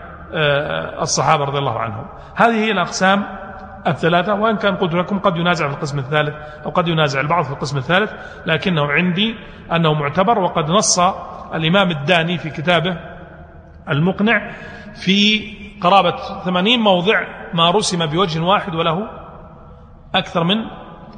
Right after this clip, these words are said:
قراءة، رسم بوجه واحد، اتفق المصاحف على رسم بوجه واحد وله أكثر من قراءة. هذا من أوضحها اللي المس-، المسائل أو الآيات الثلاث التي ذكرتها لكم. إذن لا يقال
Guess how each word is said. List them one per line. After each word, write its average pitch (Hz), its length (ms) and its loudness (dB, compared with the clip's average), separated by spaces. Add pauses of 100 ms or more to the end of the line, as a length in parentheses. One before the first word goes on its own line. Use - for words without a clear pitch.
(280)
قراءة، 139 420 2 (360)
رسم 156 240 0
بوجه 147 220 0
واحد، 143 240 2
اتفق 143 280 -2
المصاحف 139 340 -2
على 139 100 0
رسم 139 140 -6
بوجه 139 200 -2
واحد 165 280 0 (400)
وله 170 260 2
أكثر 151 220 -2
من 156 180 0
قراءة. 139 360 0
هذا 190 100 2
من 165 120 0
أوضحها 160 540 0 (300)
اللي 156 180 0
المس-، 147 280 -2
المسائل 156 540 0 (340)
أو 160 80 4
الآيات 160 320 0
الثلاث 147 420 2 (220)
التي 147 240 -2
ذكرتها 127 400 -4
لكم. 113 220 -10 (840)
إذن 208 320 4 (200)
لا 214 160 8
يقال 185 760 2